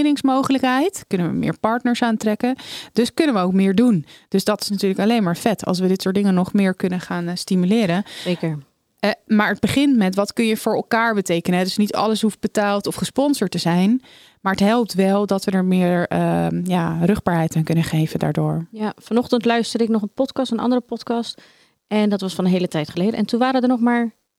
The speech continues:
Speaker 2: tweehonderd aanmeldingen voor Dutch Woman in Tech. Dus het feit dat het nu al zo
Speaker 1: Ja, het groeit.
Speaker 2: zulke aantallen zijn, dat betekent dat het zo een opmars is en
Speaker 1: Ja.
Speaker 2: zo groeiende.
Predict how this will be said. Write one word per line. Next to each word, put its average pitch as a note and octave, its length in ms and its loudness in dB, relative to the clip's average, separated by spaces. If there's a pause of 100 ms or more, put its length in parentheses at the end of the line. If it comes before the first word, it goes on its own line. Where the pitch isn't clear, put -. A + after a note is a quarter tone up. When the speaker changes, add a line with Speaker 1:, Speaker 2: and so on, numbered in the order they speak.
(120)
Speaker 2:
tweehonderd C#4 540 0
aanmeldingen B3+ 580 2
voor A#3+ 140 0
Dutch - 180 0
Woman A#3+ 200 4
in A#3 100 2
Tech. - 280 -4
Dus A3 140 -6
het F#3+ 120 -6
feit G#3+ 220 0
dat G3 100 0
het F#3+ 100 -2
nu A3 180 4
al G3+ 160 2
zo G3 220 2
Speaker 1:
Ja, F#3 140 2
het F3 120 -8
groeit. F#3+ 420 0 (120)
Speaker 2:
zulke A#3+ 400 2
aantallen G#3+ 500 2
zijn, E3+ 240 0
dat E3+ 120 -4
betekent F#3+ 340 -4
dat F3 160 -4
het - 120 -10
zo A3 200 2
een G3+ 80 2
opmars F#3+ 420 0
is D#3+ 180 -4
en E3+ 80 -4
Speaker 1:
Ja. F#3 140 4
Speaker 2:
zo F#3 140 4
groeiende. G3 520 2